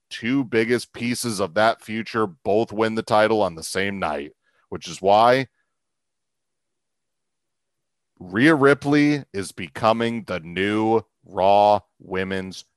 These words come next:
Champion. Okay. Asuka, what? She didn't lose for, what,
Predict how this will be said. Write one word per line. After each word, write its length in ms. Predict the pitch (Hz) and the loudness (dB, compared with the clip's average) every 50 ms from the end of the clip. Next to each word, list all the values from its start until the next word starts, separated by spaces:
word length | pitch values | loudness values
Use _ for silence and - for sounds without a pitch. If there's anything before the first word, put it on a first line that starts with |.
| _ - | _ -18
Champion. 720 | - - - 98 90 82 69 - 82 - 65 62 62 - _ _ _ _ _ _ _ _ | -14 -10 -6 -6 -6 -6 -8 -10 -12 -10 -12 -12 -14 -16 _ _ _ _ _ _ _ _
Okay. 380 | - - 90 95 104 113 117 - _ _ _ _ _ _ _ _ _ _ _ - | -4 0 2 2 2 2 0 -4 _ _ _ _ _ _ _ _ _ _ _ -2
Asuka, 760 | 90 95 110 135 139 - - - 160 151 156 156 156 151 135 _ - | 0 2 2 2 0 -2 -2 2 4 4 6 6 4 2 0 _ -4
what? 240 | 113 123 110 87 | 0 0 0 0
She 160 | - - 120 127 | 0 -2 -2 -2
didn't 180 | 127 123 110 | -2 -2 0
lose 220 | 104 120 123 117 - | 2 2 2 2 0
for, 140 | - 120 107 | -4 -4 0
what, 220 | 98 95 82 - | 0 0 -2 -2